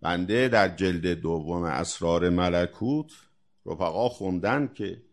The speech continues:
تازه کمی از بسیار را گفتم که چطور بعضیها، مخصوصاً اون زنهایی که آمدند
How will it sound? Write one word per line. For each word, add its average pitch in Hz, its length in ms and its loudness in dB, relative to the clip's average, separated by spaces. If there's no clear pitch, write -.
تازه 110 360 4
کمی 165 500 2
از 87 320 0
بسیار 90 600 -2
را 85 160 0
گفتم 82 440 -6
که 98 160 -6
چطور 117 880 0
بعضیها، 90 920 4
مخصوصاً 90 580 -4
اون 87 260 -4
زنهایی 87 840 0
که 92 160 -8
آمدند 82 840 -2